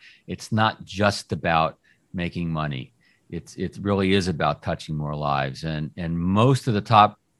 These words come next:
advisors that I've interviewed and coached come from,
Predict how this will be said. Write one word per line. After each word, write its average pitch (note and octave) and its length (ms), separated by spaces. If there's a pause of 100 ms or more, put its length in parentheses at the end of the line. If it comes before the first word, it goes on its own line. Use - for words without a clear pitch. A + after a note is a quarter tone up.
(140)
advisors F#2 680
that F2 120
I've F2 240
interviewed E2+ 460
and D2+ 140
coached D#2+ 420 (440)
come G2 260
from, E2+ 400